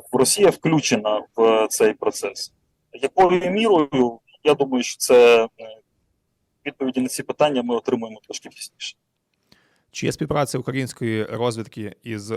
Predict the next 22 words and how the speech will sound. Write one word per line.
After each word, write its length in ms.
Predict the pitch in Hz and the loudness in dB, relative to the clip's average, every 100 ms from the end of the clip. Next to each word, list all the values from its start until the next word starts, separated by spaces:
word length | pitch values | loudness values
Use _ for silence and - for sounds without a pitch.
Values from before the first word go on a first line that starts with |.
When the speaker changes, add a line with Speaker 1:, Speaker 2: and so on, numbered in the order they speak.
| - | -12
Speaker 2:
ізраїльською 640 | 123 113 110 101 95 104 98 | -10 -6 -4 -6 -8 -14 -12
розвідкою? 520 | 95 95 - 92 90 _ _ | -14 -16 -16 -16 -18 _ _
Чи 140 | 117 | -12
вона 100 | 110 | -8
зараз, 320 | 110 113 107 | -6 -6 -8
можливо, 280 | 107 110 107 | -10 -8 -8
поліпшилася 600 | 107 110 104 95 90 95 | -8 -8 -10 -12 -14 -16
після 240 | - - | -18 -16
останніх 340 | 104 - 95 95 | -14 -14 -16 -16
подій? 280 | 98 90 - _ _ _ _ _ _ _ _ _ _ _ _ | -18 -18 -20 _ _ _ _ _ _ _ _ _ _ _ _
Speaker 1:
Є 120 | 160 165 | 4 4
активна 400 | - 156 147 131 | 4 0 4 2
взаємодія 840 | 120 131 127 127 160 156 127 120 | 4 6 6 4 0 2 4 2
із, 340 | - 110 - 113 | -6 -12 -6 0
е, 380 | 110 110 110 107 120 _ 107 107 110 | 2 4 2 -2 -16 _ -20 -18 -12
ізраїльською 560 | 113 120 113 - 110 | 2 2 2 -4 0
розвідкою, 480 | 143 160 151 - 113 | 0 0 -8 -8 -8
сектором 400 | - 113 - 107 | -4 -4 -4 -6
безпеки 400 | 110 - 110 - | -8 -2 -2 0
і 40 | |
оборони 400 | 104 110 135 135 | -4 0 0 0
Ізраїля, 520 | 113 - 110 107 107 | -4 0 0 0 -2